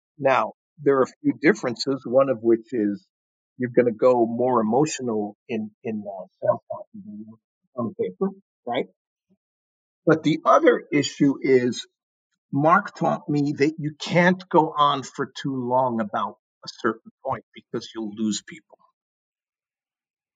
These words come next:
He said, "A page, a page and a half tops,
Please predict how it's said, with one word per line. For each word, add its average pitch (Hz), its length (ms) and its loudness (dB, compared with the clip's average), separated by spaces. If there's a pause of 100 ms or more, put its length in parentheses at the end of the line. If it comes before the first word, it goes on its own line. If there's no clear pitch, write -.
(400)
He 143 160 2
said, 139 560 4 (320)
"A 120 100 0 (120)
page, 180 560 4
a 135 80 -8
page 156 420 -4
and 139 120 -6
a 117 60 -4
half 113 340 -10 (100)
tops, 113 540 -2